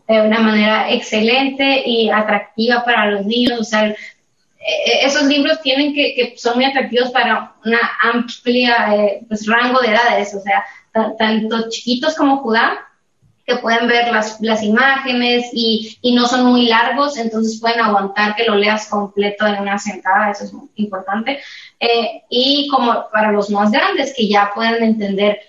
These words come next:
los conceptos del Evangelio, son presentados de una manera muy sencilla, pero so-, son, son bíblicos realmente, o sea, no es como que te, te diluyen la verdad, ni nada por el estilo. Esos son los que hemos disfrutado, y pues Judá tiene un montón de, de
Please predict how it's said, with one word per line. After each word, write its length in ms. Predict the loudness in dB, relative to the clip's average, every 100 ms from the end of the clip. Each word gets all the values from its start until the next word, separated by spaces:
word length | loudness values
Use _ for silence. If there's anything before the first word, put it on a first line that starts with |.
| _
los 180 | -4 -2
conceptos 440 | -2 -2 -2 -2
del 140 | 0 2
Evangelio, 640 | 0 -2 -2 0 0 0 -6 -18
son 200 | -4 -2
presentados 540 | 0 0 0 2 2 2
de 60 |
una 140 | 0 0
manera 440 | 0 0 0 0
muy 300 | 2 2 2
sencilla, 520 | 0 0 0 0 -2 -2
pero 320 | 0 0 -2 -10 -20 -20 _ -20 _
so-, 380 | -20 -14 -12 -10
son, 540 | -2 0 2 0 -4 -8
son 560 | -4 -2 0 0 -2 -2
bíblicos 600 | 0 0 -2 -4 -12 -16 -6
realmente, 520 | -4 -4 -6 -10 -10
o 40 | -6
sea, 140 | -4
no 140 | -2
es 80 | -2
como 320 | 2 0 0
que 180 | -2 -2 -4 -14 _
te, 260 | 0 2 2
te 80 | 2
diluyen 500 | 2 4 4 2 2
la 120 | 2
verdad, 360 | 2 2 2 0 -2 -14 _ _ -4
ni 100 | -2
nada 220 | -2 0
por 120 | 0
el 120 | 0
estilo. 380 | -4 -8 -10 -10 -18 _ _
Esos 200 | 0 2
son 100 | 2
los 140 | 2
que 80 | 2
hemos 240 | 4 4 4
disfrutado, 640 | 0 0 0 4 4 4
y 60 | 0
pues 180 | -2 0
Judá 240 | 0 2
tiene 200 | 2 4
un 80 | 6
montón 320 | 4 2 0
de, 320 | 2 2 -2 -4
de 240 | 0 2